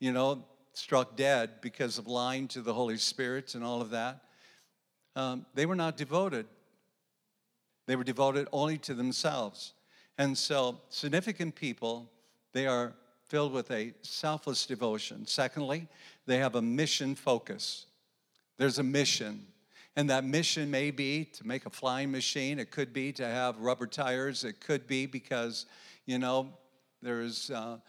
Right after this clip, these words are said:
a need for a vaccine. There could be all of these things. They live with a mission focus. And I believe that we need to live with a mission focus in our lives. And then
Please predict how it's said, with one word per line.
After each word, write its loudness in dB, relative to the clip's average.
a 2
need 2
for 2
a 0
vaccine. 0
There -2
could -4
be -4
all 6
of 2
these -2
things. -2
They 8
live 4
with 0
a 4
mission 2
focus. -2
And 0
I 4
believe 0
that 0
we 0
need 2
to -4
live 2
with -4
a 0
mission 0
focus -2
in -4
our 2
lives. -4
And -4
then 0